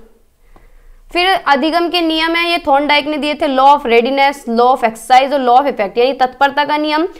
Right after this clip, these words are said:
अभ्यास का नियम और कार्य के परिणाम। ये जो, ये बिहेवियरिज्म थे, ये कहते हैं कि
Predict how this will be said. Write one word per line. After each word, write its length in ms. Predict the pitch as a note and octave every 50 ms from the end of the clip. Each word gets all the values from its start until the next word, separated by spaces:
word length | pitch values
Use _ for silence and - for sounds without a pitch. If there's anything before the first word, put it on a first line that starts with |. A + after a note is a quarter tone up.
| - - - - -
अभ्यास 460 | - C4 A#3 A#3 C#4+ D4 C#4+ D#4 D4+ D4+
का 120 | - E4
नियम 260 | D#4+ D#4+ E4 E4 E4 E4+
और 80 | F4
कार्य 320 | E4 - C4+ B3+ C4 C4+ C#4+
के 100 | D4 D#4
परिणाम। 420 | - A#3 A3 A3 G#3+ G#3 G3+ G#3
ये 220 | G#3+ B3+ D4 D#4
जो, 180 | C4+ C4+ D#4+ D#4+ D#4
ये 400 | B3+ A#3+ B3 B3+ C4+ C#4+ D4 D4
बिहेवियरिज्म 680 | B3+ A3+ B3 C4+ B3+ C4+ C4+ D4+ B3+ D4+ C#4 C#4 D4+
थे, 120 | C#4+ D#4 D#4
ये 140 | D4+ D4+ D4+
कहते 280 | D4+ - B3+ B3 - D4
हैं 140 | D4 D4
कि 180 | C4 D#4+ F4+